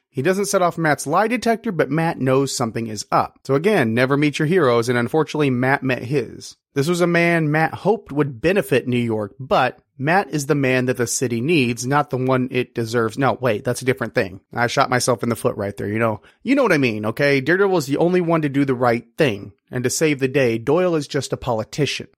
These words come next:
Doyle is such a jackass that he sends his mob contact to rough up his own brother. He risks exposing himself for a simple beatdown. That is called peacocking. Now he's just showing off and flexing his muscles and measuring his penis.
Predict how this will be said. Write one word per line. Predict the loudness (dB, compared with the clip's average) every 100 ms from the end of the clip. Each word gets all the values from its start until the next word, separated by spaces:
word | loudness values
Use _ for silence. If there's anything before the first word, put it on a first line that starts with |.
| -10
Doyle | 0 0 2
is | 0
such | 0 0
a | -2
jackass | 0 2 2 2 0 0
that | -2
he |
sends | 0 2 2
his | 0 0
mob | 0 2 2 0
contact | 0 0 0 0 0 0
to | -2
rough | 0 0 0
up | 0
his | 0 0
own | 2 2 0
brother. | 0 0 0 -6 _
He | _ -2
risks | 0 0 0 -6 -8
exposing | -8 -4 0 0 2
himself | 0 0 0 2 2 0
for | -2 0
a | 0
simple | 0 0 0 0 -2
beatdown. | -2 -4 -4 -6 -8 -10 -18 _ -2
That | 0
is | 0
called | 0 2 2 -2
peacocking. | -2 0 0 0 -2 -4 -14 -16 _
Now | -2 0
he's | 0 -2
just | -4
showing | -2 0 2 2
off | 0 0
and | -2
flexing | -2 -2 -2
his | -4 -4
muscles | -2 -2 -4 -8 -6
and | -2 2
measuring | 2 2 0
his | -2
penis. | 0 0 0 -6 -12 -14